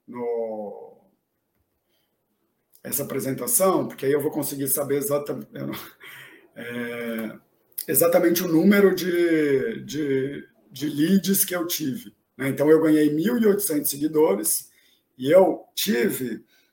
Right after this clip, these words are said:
é, paguei a sete reais cada lead, seiscentos leads, investi quatro mil reais. Então, vocês estão vendo que não é tanto dinheiro assim, né? Eu investi mil reais por mês,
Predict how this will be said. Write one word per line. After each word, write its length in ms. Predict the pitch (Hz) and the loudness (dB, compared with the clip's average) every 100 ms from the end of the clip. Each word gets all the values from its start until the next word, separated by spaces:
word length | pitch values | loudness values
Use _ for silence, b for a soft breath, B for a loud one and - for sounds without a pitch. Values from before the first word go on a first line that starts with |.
| _ _ _ | _ _ _
é, 760 | 131 135 139 139 139 135 131 131 | -4 4 6 8 6 6 2 0
paguei 600 | - 156 156 185 185 - - | -2 0 4 4 4 0 -6
a 120 | 151 | 2
sete 480 | - - 262 269 - | 6 6 6 4 0
reais 560 | 185 160 151 160 156 | 0 2 2 2 2
cada 280 | - 156 156 | 0 -2 -2
lead, 440 | 139 147 202 - - | -2 -2 -4 -8 -4
seiscentos 800 | - 202 - 214 262 277 220 165 | 0 4 6 6 2 -4 -6 -8
leads, 420 | 160 143 - 127 | -8 -10 -12 -14
investi 440 | 127 147 - 202 | -10 -8 -8 -10
quatro 440 | - - 208 220 214 | -8 -2 -2 0 -4
mil 160 | 208 | -4
reais. 260 | 196 151 139 | -2 -2 -4
Então, 120 | 180 | -6
vocês 160 | 208 208 | -8 -6
estão 180 | 208 | -8
vendo 440 | - 214 233 160 B B B _ | -4 -4 -4 -6 B B B _
que 80 | - | -4
não 140 | 294 | 0
é 80 | 302 | 2
tanto 340 | - 190 165 - | 4 2 2 -2
dinheiro 320 | 151 139 131 | -4 -4 -6
assim, 320 | - 110 101 _ _ _ | -8 -10 -12 _ _ _
né? 240 | 143 175 165 B _ - | -8 -8 -8 B _ -4
Eu 100 | 160 | -4
investi 520 | 175 - 160 139 - _ _ _ _ _ _ _ _ _ _ _ _ 277 | -2 -6 -6 -8 -10 _ _ _ _ _ _ _ _ _ _ _ _ -14
mil 340 | 175 220 254 | 2 2 4
reais 400 | 208 180 147 - | 4 2 2 -4
por 180 | - 190 | -8 -8
mês, 560 | 185 170 - - - | -6 -6 -6 -10 -12